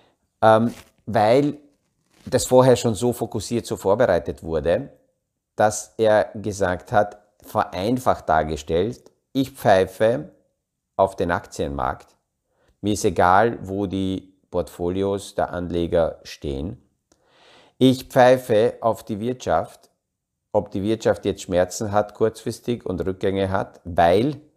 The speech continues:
the job is done when the job is done.“ Das heißt, die Arbeit ist erledigt, wenn die Arbeit erledigt ist, wenn die Inflation zurückgeht. Und hat sehr klar signalisiert,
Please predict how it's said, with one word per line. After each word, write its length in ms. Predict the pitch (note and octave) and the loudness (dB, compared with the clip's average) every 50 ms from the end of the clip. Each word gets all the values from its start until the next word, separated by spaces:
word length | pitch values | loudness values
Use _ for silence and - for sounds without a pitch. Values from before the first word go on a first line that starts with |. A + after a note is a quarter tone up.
| _ _ _ _ _ _ _ _ _ _ _ _ _ _ _ - | _ _ _ _ _ _ _ _ _ _ _ _ _ _ _ -10
the 140 | F#2 F2 G#2+ | -2 0 0
job 360 | G2+ F2+ - B2 A#2 A#2 - | 0 2 4 4 4 4 4
is 240 | A2 G#2+ F#2 - - | -2 -6 -6 -8 -4
done 440 | - G#2+ F#2+ E2 D2 E2 G2+ B2 B2+ B2 _ _ _ _ _ _ - | -2 0 0 0 -2 -6 -8 -10 -12 -14 _ _ _ _ _ _ -10
when 460 | G#2 G#2 A2 F#2+ D#2 D#2 F2 G#2 A#2 A2+ A2 A#2+ | -4 -2 -2 0 0 -2 -4 -4 -4 -4 -2 -2
the 60 | A#2+ | -2
job 320 | A#2 A2 - G2+ F2 - A2+ | -4 0 0 0 0 0 -2
is 160 | A#2 A2+ - | -6 -6 -4
done.“ 320 | - C3 A#2+ - D2 - - _ _ _ _ _ _ _ _ _ _ _ _ _ _ _ _ _ _ _ _ _ _ _ - | -6 -4 -4 -6 -10 -14 -16 _ _ _ _ _ _ _ _ _ _ _ _ _ _ _ _ _ _ _ _ _ _ _ -2
Das 180 | B2+ B2 A2 - | 0 0 2 2
heißt, 160 | B2 - - | 0 2 4
die 60 | A2 | 4
Arbeit 260 | F#2+ A2+ B2 B2+ B2+ | 6 6 4 2 -2
ist 100 | C3 A#2+ | -2 -2
erledigt, 420 | B2 A#2 A2 A2+ A2+ B2 C3+ B2+ B2 | -2 0 0 0 -2 -2 -6 -6 -4
wenn 120 | A#2+ A2 | -4 0
die 80 | A2 G2+ | 2 2
Arbeit 240 | G#2+ A2+ G#2+ - | 2 2 2 0
erledigt 420 | A2 G2+ G2 G2+ F#2+ A#2 G#2+ - - | -2 -2 -2 -2 -4 -6 -8 -6 -8
ist, 180 | C3+ B2+ A#2 | -8 -6 -4
wenn 200 | A2+ A#2 A2+ G#2+ | -4 -4 -2 -2
die 200 | A2 A#2 - - | -6 -8 -6 -4
Inflation 1040 | C3 B2+ A#2 - - A2+ G#2 G2 - - - - G#2+ F#2+ F2 F2+ G2 A2+ C3 C3+ B2+ - _ _ _ _ _ _ | -4 -4 -4 -4 -2 -2 -2 -2 -2 -6 -8 -4 -4 -2 -2 -2 -2 -2 -4 -6 -8 -14 _ _ _ _ _ _
zurückgeht. 720 | - - B2 A2 B2 B2+ B2+ - - D#2+ C#2 - - - | -10 -6 -4 -2 -2 -4 -4 -4 -4 -4 -4 -6 -8 -10
Und 200 | - F#2 F2+ - _ _ _ _ _ _ _ _ _ _ - - | -8 -8 -8 -8 _ _ _ _ _ _ _ _ _ _ -8 -4
hat 180 | G#2+ G#2 - - | -4 -4 -2 0
sehr 200 | - B2 B2 B2 | 2 2 4 4
klar 220 | - A2 F#2+ G2+ | 4 2 2 2
signalisiert, 800 | - - G#2+ G2 G2 F#2+ F#2 F#2 F2 - G2+ G#2 A2 A2+ A2 | 2 -2 -6 -4 -2 -2 -2 -2 -6 -4 0 2 2 0 0